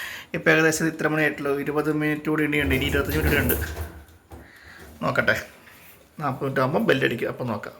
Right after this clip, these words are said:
ഹായ് ഫ്രണ്ട്സ്, നമ്മുടെ ഇത് ഏതായാലും കുക്കായി വരുന്നുണ്ട്. ദേ ടൈം നോക്കിക്കേ,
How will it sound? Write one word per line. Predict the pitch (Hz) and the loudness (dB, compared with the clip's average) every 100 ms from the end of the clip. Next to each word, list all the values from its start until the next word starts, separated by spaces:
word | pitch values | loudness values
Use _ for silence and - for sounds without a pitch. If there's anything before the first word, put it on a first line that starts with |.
| - _ _ _ _ _ _ _ - - | -20 _ _ _ _ _ _ _ -8 2
ഹായ് | 180 185 | 4 4
ഫ്രണ്ട്സ്, | 208 208 220 220 | 4 4 4 0
നമ്മുടെ | 185 190 | 2 2
ഇത് | 190 196 | 4 4
ഏതായാലും | 190 185 185 190 208 - - - | 6 6 4 4 0 -4 -18 0
കുക്കായി | 185 - 190 185 | 0 4 4 6
വരുന്നുണ്ട്. | 175 180 175 175 | 6 4 2 4
ദേ | 175 | 4
ടൈം | 175 165 175 | 4 2 2
നോക്കിക്കേ, | 175 175 160 180 196 208 | 0 -2 0 2 2 0